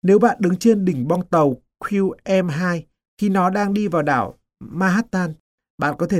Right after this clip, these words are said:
tận mắt nhìn thấy tượng nữ thần tự do từ xa. Thứ hai, nếu được đặt giữa đảo Manhattan, tàu Q M hai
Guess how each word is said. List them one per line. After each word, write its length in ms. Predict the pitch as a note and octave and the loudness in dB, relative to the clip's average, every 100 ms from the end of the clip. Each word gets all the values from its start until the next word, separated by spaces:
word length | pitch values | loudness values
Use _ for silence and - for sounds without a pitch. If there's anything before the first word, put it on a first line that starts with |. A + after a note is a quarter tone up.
| - | -2
tận 140 | C#3 | -4
mắt 220 | E3+ A#3 | -2 0
nhìn 200 | G3 F3+ | 0 -2
thấy 160 | C3+ D3 | -2 -4
tượng 280 | - F#3+ E3 | 0 -2 0
nữ 100 | G#3 | -4
thần 240 | F#3+ D3 | -4 -4
tự 140 | D3 C#3+ | -4 -2
do 200 | F3+ F3+ | -2 0
từ 180 | D#3 | -2
xa. 400 | B2+ - E3 D#3 - _ _ _ _ _ _ _ _ _ | -2 -2 -4 -4 -12 _ _ _ _ _ _ _ _ _
Thứ 140 | - D#3+ | -6 -4
hai, 360 | E3+ F3+ F3 - _ _ _ | -2 -4 -4 -10 _ _ _
nếu 160 | D#3+ F#3+ | 2 4
được 140 | A#3+ | 4
đặt 160 | G3 E3+ | 0 -2
giữa 160 | - G#3+ A#3 _ _ | 0 0 0 _ _
đảo 280 | F3 D3 G#2 | -2 0 -2
Manhattan, 640 | B2+ E3 G#3 - F#3+ E3+ D#3 _ _ _ _ | -4 -2 -2 -2 -4 -4 -8 _ _ _ _
tàu 320 | - F3 D#3 - _ _ - | 2 4 2 0 _ _ -2
Q 260 | G#3 G#3 | 0 2
M 40 | F3 | 0
hai 320 | F#3 F3+ | -2 -2